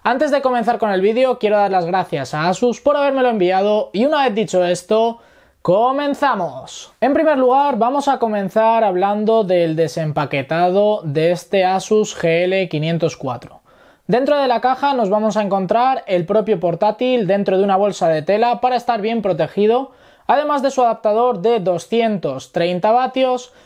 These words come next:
y acompañado de todo el tema de la documentación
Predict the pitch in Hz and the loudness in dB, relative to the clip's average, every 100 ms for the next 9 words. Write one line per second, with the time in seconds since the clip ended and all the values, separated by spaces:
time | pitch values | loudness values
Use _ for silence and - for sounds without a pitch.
0 | _ - 277 285 277 247 233 247 247 220 | _ -2 -2 0 -2 0 -2 2 2 2
1 | 175 214 208 196 208 190 180 208 226 240 | 2 2 2 2 -2 0 0 2 2 0
2 | 247 247 240 233 233 247 247 247 | 0 -4 -2 -2 2 2 2 -2